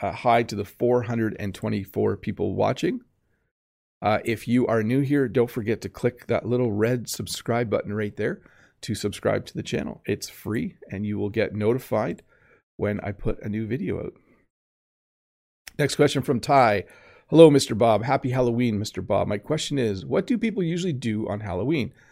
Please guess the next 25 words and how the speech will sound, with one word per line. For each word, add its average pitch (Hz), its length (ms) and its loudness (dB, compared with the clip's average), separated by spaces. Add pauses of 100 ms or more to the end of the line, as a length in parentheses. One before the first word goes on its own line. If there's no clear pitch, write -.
(260)
I - 80 0
know 143 200 8
trick-or-treating 156 680 -2
is 92 160 -6
one 123 180 -2
of 101 100 -2
them. 95 260 -4
Thanks 104 340 -4
for 98 220 -4
your 98 180 -4
answer." 92 360 -10 (920)
So 160 160 4
there's, 143 300 4 (1040)
there's 135 180 2
three 214 440 0
things 147 580 0
people 135 340 -2
usually 123 400 2
do 104 240 -2
on 104 120 -4
Halloween. 98 540 -4 (540)
If 127 180 0
you're 170 200 6
a 175 60 0
kid 151 640 0